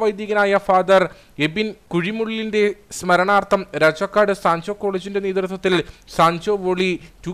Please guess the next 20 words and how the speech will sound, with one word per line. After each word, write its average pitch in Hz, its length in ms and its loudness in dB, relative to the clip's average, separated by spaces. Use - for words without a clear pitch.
കെ 214 160 -2
ട്വന്റി 185 320 -8
ഫോർ 190 140 -4
സംഘടിപ്പിച്ചത്. 131 540 0
കായിക 151 300 6
പ്രേമികൾക്ക് 180 520 -2
ആവേശം 180 400 -2
പകർന്ന 180 320 -2
മൂന്ന് 175 260 -4
ദിവസങ്ങളായി 202 640 0
നടന്ന 190 260 -2
മത്സരത്തിൽ 180 440 -6
എട്ടോളം 202 420 2
പ്രമുഖ 190 380 -2
ടീമുകളും 208 440 0
പ്രാദേശിക 180 580 0
ടീമുകളും 196 520 -2
പങ്കെടുത്തു. 127 480 0
ദൂരദേശങ്ങളിൽ 185 760 0
നിന്നും 190 180 -4